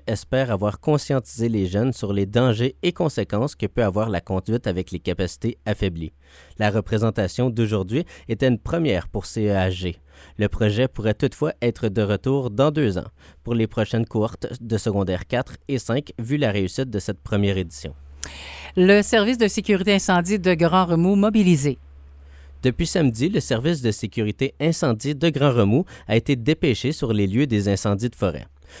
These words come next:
Speaker 1: Plus précisément, dans les environs du pavillon Deerhorn Lodge du réservoir Kabunga, dans la réserve La Vérandrie.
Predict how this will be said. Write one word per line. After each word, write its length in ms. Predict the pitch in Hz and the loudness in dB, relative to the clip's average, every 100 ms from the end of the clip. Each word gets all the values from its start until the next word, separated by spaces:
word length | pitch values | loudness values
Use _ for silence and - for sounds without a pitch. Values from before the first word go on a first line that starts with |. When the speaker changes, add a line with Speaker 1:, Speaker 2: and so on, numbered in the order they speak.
| - | -8
Speaker 1:
Plus 140 | - | -4
précisément, 640 | 180 143 113 110 104 95 143 | 0 0 0 -2 0 2 0
dans 140 | 127 | 2
les 200 | 98 104 | 2 2
environs 420 | 110 110 104 113 | 2 2 2 2
du 120 | 135 - | 2 0
pavillon 460 | 101 98 95 110 - - - | 0 0 2 0 0 -8 -2
Deerhorn 680 | 127 170 - 117 110 101 | 2 2 2 2 4 4
Lodge 360 | 95 101 151 135 135 - - | 2 2 0 -2 -4 -8 -4
du 60 | |
réservoir 580 | 113 107 101 95 113 123 - | 0 2 2 2 2 0 0
Kabunga, 560 | 131 117 98 95 127 - - - | 0 2 2 2 -2 -4 -18 -4
dans 120 | 104 | 2
la 140 | 104 92 | 4 4
réserve 420 | 98 92 117 117 127 | 2 2 0 0 0
La 160 | 113 | 2
Vérandrie. 480 | 101 98 87 80 78 | 2 0 -2 -6 -12